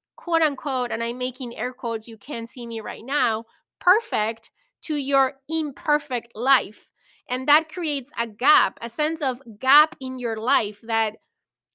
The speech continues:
you don't have what you want, or you can't be who you want, or you can't accomplish what other people has accomplished. And then that's what creates that gap,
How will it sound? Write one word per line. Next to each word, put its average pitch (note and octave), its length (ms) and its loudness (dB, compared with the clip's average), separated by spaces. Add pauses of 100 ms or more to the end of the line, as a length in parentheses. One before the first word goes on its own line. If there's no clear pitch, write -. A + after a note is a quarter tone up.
(260)
you C4 220 -4
don't C4+ 340 0
have C#4 460 4
what A#3+ 240 -6
you A#3+ 160 -8
want, G#3 640 -6
or G#3+ 400 -4 (400)
you A#3+ 240 -6
can't D4+ 580 2 (220)
be C#4+ 320 0
who C4+ 240 -6
you B3 180 -4
want, G#3+ 540 -4 (160)
or A#3+ 460 4 (240)
you B3 160 -8
can't D4 340 -2
accomplish D4 640 -2
what C4 160 -4
other B3+ 180 -2
people A#3+ 320 -8
has A#3 200 -4
accomplished. A#3 840 -10
And B3 220 -4
then B3+ 340 -2 (340)
that's C4+ 320 2
what C4 200 -4
creates B3 420 -6
that A3 260 -6
gap, A#3+ 460 2